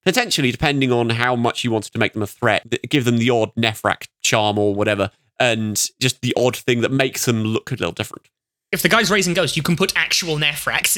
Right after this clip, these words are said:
Speaker 2: in there.
Speaker 1: Yeah, it's, it's just a way to kind of indicate that there are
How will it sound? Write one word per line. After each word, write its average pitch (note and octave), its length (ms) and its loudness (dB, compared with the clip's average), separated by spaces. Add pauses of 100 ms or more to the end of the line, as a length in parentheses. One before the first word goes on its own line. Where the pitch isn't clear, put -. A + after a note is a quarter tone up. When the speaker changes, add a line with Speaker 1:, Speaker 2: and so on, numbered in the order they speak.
Speaker 2:
in D#3 80 -10
there. D3 140 0 (380)
Speaker 1:
Yeah, A#2 260 2
it's, - 120 -4
it's E3+ 160 2
just F#3 220 0
a F#3 60 4
way F3 220 0
to F3 160 -2
kind D#3 240 0
of C#3 160 -4 (300)
indicate C#3+ 680 0
that C3+ 280 0 (180)
there C#3+ 320 2
are E3 460 0